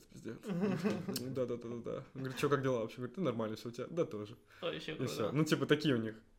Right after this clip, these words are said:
Speaker 2: Все, я понял.
Speaker 1: Да, да, да.
Speaker 2: Ну, конечно, блин, он будет все делать для близких, э,
Speaker 1: Да, да,
Speaker 2: Ярослава.
Speaker 1: ну, типа,
Speaker 2: <laughs>
Speaker 1: э, и это при том, что они тоже очень давно уже не виделись.
Speaker 2: М.
Speaker 1: Но мне нравится, что у них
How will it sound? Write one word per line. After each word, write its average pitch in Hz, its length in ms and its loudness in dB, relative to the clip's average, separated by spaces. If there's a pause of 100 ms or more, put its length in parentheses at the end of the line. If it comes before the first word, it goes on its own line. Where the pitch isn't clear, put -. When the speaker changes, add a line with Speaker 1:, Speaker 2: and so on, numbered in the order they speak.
Speaker 2:
Все, 147 200 -2
я 143 140 -4
понял. 160 360 -8 (120)
Speaker 1:
Да, 113 260 4
да, 107 120 -6
да. - 260 -10 (200)
Speaker 2:
Ну, 151 100 -6
конечно, 139 380 2
блин, 127 220 -2
он 127 200 -2
будет 127 160 -2
все - 140 -2
делать 139 260 -2
для 165 320 -2 (600)
близких, 170 600 -4
э, 190 300 -6 (120)
Speaker 1:
Да, 139 400 10
да, 156 240 10
Speaker 2:
Ярослава. 127 140 8
Speaker 1:
ну, 131 80 8
типа, 160 380 12 (220)
Speaker 2:
<laughs> - 240 -6
Speaker 1:
э, 117 560 10 (140)
и 139 80 4
это 135 320 8
при 135 100 0
том, 160 120 10
что 160 140 0
они 170 120 4
тоже 123 260 4
очень 120 200 0
давно 117 220 2
уже 110 120 -4
не 113 120 -6
виделись. 107 360 -8 (220)
Speaker 2:
М. 131 260 -6 (200)
Speaker 1:
Но 113 400 2
мне 117 340 0
нравится, 131 300 6
что - 140 -10
у - 20 -4
них 110 200 -8